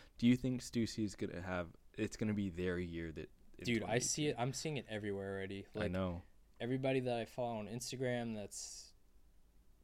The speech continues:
Speaker 2: somewhat, like, famous or, like, works in the industry,
Speaker 1: Yeah.
Speaker 2: whatever, like, they're all rocking Stussy, like,
Speaker 1: Yep.
Speaker 2: vintage Stussy,
Speaker 1: That's
Speaker 2: new
Speaker 1: it.
Speaker 2: Stussy,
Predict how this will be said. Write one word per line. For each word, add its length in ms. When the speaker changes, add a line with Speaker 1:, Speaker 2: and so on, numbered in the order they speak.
Speaker 2:
somewhat, 840
like, 240
famous 560
or, 60
like, 200
works 280
in 80
the 80
industry, 540
Speaker 1:
Yeah. 160
Speaker 2:
whatever, 580
like, 200
they're 120
all 80
rocking 260
Stussy, 460
like, 80
Speaker 1:
Yep. 160
Speaker 2:
vintage 360
Stussy, 640
Speaker 1:
That's 280
Speaker 2:
new 60
Speaker 1:
it. 100
Speaker 2:
Stussy, 440